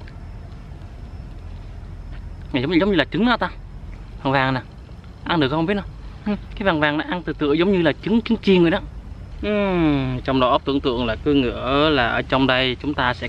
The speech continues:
có một bầu nước ngạch của nó. Một bầu đầy nước. Nhưng mà thực sự không ngờ khi mà đập ra chúng ta lại thu được một bầu khô nước, không có một hột nước hết. Chắc thanh niên nào hút, hút khô nước rồi.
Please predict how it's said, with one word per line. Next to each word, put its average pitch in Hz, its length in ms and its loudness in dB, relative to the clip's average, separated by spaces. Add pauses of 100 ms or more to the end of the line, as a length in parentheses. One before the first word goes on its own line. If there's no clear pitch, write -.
có 135 240 2
một 139 240 2
bầu 120 300 4 (120)
nước 151 240 2 (120)
ngạch 123 160 0 (140)
của 131 80 -2
nó. 143 260 4 (520)
Một 123 180 0
bầu 135 640 6
đầy 123 200 4
nước. 147 240 -2 (1000)
Nhưng 147 220 4
mà 135 80 4 (140)
thực 135 240 -2
sự 120 400 -2 (200)
không 143 280 2
ngờ 123 220 4
khi - 160 -4
mà 127 100 0
đập 120 180 0
ra 131 280 2 (340)
chúng 135 100 -4
ta 131 160 -2
lại 117 120 -2
thu 131 160 0
được 120 180 0
một 113 160 -4
bầu 117 200 2 (120)
khô 127 200 2
nước, 151 180 -2
không 131 180 -4
có 147 100 -2
một 139 100 0
hột 101 360 -6
nước 156 160 -4
hết. 123 100 -6 (760)
Chắc - 120 -2
thanh 131 200 0
niên 123 160 0
nào 107 160 -4
hút, 147 120 -2 (140)
hút 175 140 -4
khô 131 200 4
nước 156 180 4
rồi. 117 100 -2